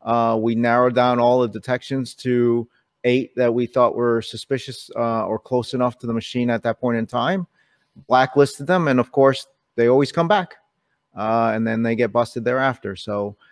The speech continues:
uh, there's a lot of cool stuff, uh, things that we wanna add to the machine, uh, to be able to listen for someone screaming,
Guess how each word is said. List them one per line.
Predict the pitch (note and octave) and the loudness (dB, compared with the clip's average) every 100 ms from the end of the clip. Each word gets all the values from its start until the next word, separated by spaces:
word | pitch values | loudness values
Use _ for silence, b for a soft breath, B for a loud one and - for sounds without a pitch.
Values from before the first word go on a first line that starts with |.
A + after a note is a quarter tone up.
| b - | b -6
uh, | A2 A2+ - | -2 -2 0
there's | D#3+ F#3 | 2 4
a | D3 - | 2 2
lot | C3+ D#3 | 4 6
of | C#3+ | 4
cool | - D#3 | 2 -2
stuff, | D3+ E3 D#3 | 0 0 0
uh, | A#2 B2+ B2 | 0 0 0
things | - D3 | 0 -2
that | C#3 | 2
we | C#3 | 2
wanna | C3+ C#3 C3 | 2 0 0
add | B2 C3+ B2+ | 0 0 -2
to | |
the | C3+ | -6
machine, | C3 - C#3+ C#3 C#3 C3 B B - | -6 -4 -2 -2 -2 -6 B B -6
uh, | A#2 A#2 - | -4 -4 -2
to | B2+ | 0
be | B2+ | 4
able | B2 B2+ | 4 4
to | A#2+ | 2
listen | G#2+ B2 - C#3 B2+ _ | 0 -2 -2 -4 -4 _
for | B2+ | -8
someone | - B2+ B2+ | -4 -2 0
screaming, | A#2 - C3 B2 A#2+ A#2+ | -2 -4 0 2 2 -2